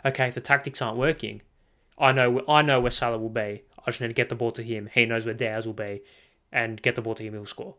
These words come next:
Because we have that contingency plan of, "Oh, if the tactics,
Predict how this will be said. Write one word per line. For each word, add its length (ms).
Because 540
we 200
have 240
that 260
contingency 560
plan 260
of, 100
"Oh, 60
if 160
the 60
tactics, 360